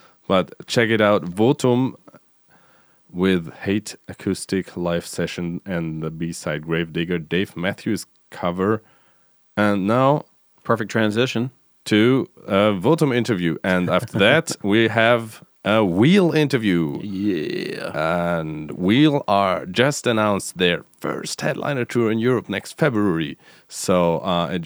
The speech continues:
Speaker 1: also wanted to give a shout out for that.
Speaker 2: Been listening to their album a whole lot lately.
Speaker 1: I will, uh, get, as well, preparing for
Speaker 2: For the
Speaker 1: the,
Speaker 2: roundup.
Speaker 1: for,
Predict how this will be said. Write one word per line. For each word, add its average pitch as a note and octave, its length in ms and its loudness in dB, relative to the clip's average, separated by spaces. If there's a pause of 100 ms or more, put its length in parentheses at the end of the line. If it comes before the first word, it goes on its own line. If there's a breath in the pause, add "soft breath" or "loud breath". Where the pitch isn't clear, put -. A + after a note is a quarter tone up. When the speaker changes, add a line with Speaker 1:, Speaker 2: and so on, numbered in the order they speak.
Speaker 1:
also F#2 320 -4
wanted E2+ 300 -2
to F2+ 100 -8
give F2 320 -2
a D#2+ 60 -2
shout D#2+ 340 -2
out D#2 220 -6
for E2 400 -6
that. F2 320 0 (680 soft breath)
Speaker 2:
Been G2+ 220 2
listening F2+ 600 -2
to - 140 -16
their E2+ 160 -2
album D#2+ 280 0
a D#2 100 -2
whole D#2+ 240 -2
lot C#2+ 260 -4 (240)
lately. D2 420 -8 (540)
Speaker 1:
I G2 160 2
will, B2+ 460 4
uh, G2+ 120 -2
get, G#2+ 280 2
as G#2 320 2
well, A#2 420 2 (500)
preparing F2 460 0
for D#2 380 -2
Speaker 2:
For F#2+ 160 0
the F#2+ 80 2
Speaker 1:
the, F#2 180 0
Speaker 2:
roundup. F2+ 460 2
Speaker 1:
for, - 240 -12